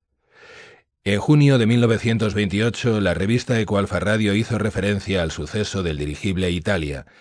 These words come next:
aludiendo al artículo que Moya había escrito con tal motivo para el diario La Voz y que ya hemos comentado anteriormente.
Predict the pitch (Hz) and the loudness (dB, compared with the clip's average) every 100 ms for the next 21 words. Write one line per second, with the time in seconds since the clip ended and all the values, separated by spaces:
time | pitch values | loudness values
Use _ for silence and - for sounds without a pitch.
0 | - - - 98 107 131 131 127 143 135 | -20 -14 -4 0 4 4 4 4 2 4
1 | 127 110 107 123 117 92 95 95 95 113 | 2 4 0 2 0 0 0 0 0 -2
2 | 107 107 90 76 95 101 95 101 98 - | -2 -2 -2 -2 -2 -2 0 0 0 -2
3 | 80 73 76 82 85 87 98 92 - - | -2 -4 -4 -2 -2 -2 0 -2 -4 -4
4 | 110 104 104 120 120 - 120 110 92 92 | -2 0 2 2 2 0 0 2 0 0
5 | 104 80 69 67 67 78 87 67 - 71 | 0 0 -4 -6 -4 -4 -4 -6 -12 -14